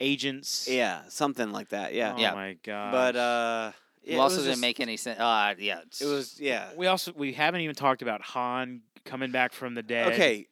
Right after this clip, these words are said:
Speaker 2: okay, yeah. So this is a good Han segue, right? Okay, um,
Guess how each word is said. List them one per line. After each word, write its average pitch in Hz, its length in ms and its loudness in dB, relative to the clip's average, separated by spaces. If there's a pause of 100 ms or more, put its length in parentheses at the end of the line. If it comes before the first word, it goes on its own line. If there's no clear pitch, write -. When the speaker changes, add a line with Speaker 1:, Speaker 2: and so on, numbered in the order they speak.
(160)
Speaker 2:
okay, 143 280 0
yeah. 110 300 0
So 151 240 0
this 175 220 0
is 165 80 -2
a 151 80 2
good 139 180 2
Han 127 480 -2
segue, 104 580 -2
right? 107 220 0
Okay, 107 460 -4
um, 107 500 -6